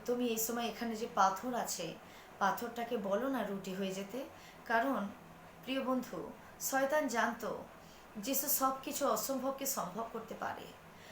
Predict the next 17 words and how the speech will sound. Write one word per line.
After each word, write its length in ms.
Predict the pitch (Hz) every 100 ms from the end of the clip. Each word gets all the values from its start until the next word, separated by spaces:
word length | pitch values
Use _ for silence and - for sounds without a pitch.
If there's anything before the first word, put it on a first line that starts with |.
| -
শয়তান 440 | - 285 285 320 311
জানতো 540 | 285 294 - 214 - - - - -
যে 120 | 240
যিশু 300 | 220 254 294
মুখে 280 | 262 254 285
যা 320 | - 302 269
বলে 380 | 254 208 - - - - - -
তাই 200 | 254 277 269
পৃথিবীতে 420 | 233 202 196 180
হবে। 260 | 165 - 107 - - - - - -
শয়তান 460 | - 247 226 247 233
জানতো 500 | 202 220 220 214 - - - - -
যিশু 460 | 202 220 - 190 - - -
অসুস্থকে 580 | - 214 - - 233 240
সুস্থ 420 | 240 - 254 - 285
করতে 240 | - - -
পারে। 240 | - -